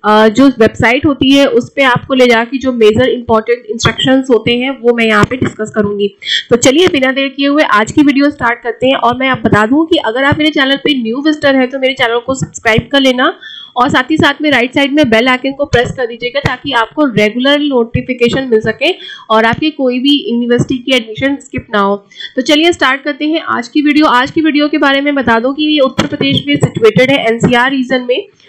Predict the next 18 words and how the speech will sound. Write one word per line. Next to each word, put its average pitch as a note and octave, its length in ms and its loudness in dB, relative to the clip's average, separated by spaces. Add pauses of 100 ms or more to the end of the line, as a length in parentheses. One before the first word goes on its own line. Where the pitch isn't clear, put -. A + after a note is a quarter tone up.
(200)
और, A#3 380 4
uh, B3 220 4
research D4 640 2 (540)
university C#4 600 2
के C#4+ 100 0
नाम A#3+ 280 0
पे A#3+ 80 -2
जानी A3+ 280 2
जाती A#3 340 0
है, C4+ 260 -4
रीएस्टैब्लिश C4 920 -4
हुई D4 180 -6
है, D4 180 0
नई A3+ 120 2
university C#4 680 0
है। D4+ 220 2 (320)
इसके B3+ 260 2
ही E4+ 200 4